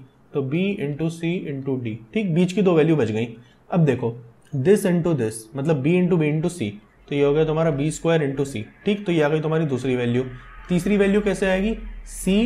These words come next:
into C into B, सी स्क्वायर into B। बस खेल खत्म, खेल खत्म, है ना।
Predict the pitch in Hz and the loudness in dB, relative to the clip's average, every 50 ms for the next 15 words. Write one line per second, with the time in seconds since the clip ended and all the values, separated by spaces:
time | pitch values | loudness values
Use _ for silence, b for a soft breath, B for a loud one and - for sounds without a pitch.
0 | 214 220 180 180 170 208 208 202 208 - 185 190 214 - 196 170 165 160 175 160 | 2 2 0 0 2 2 0 0 0 -2 -2 -2 -2 -2 -2 -2 -2 0 0 -2
1 | 135 117 113 107 - - - _ _ _ _ - - - 175 175 165 170 170 165 | -2 -2 -4 -6 -6 -12 -20 _ _ _ _ -18 -6 -2 -2 -2 -2 -4 -2 -2
2 | 160 156 151 131 117 120 120 135 143 123 107 - - - - - 113 104 101 - | 0 0 0 -2 -4 -6 -6 -6 -6 -6 -6 -10 -10 -16 -12 -8 -8 -8 -8 -10
3 | - - - 147 135 131 135 110 - 110 - - - - _ - - - 147 139 | -12 -2 0 2 2 2 -2 -6 -10 -12 -16 -16 -20 -20 _ -12 -2 0 0 0
4 | 131 - 110 113 110 113 147 190 214 | 2 -2 -6 -6 -6 -8 -6 -6 -8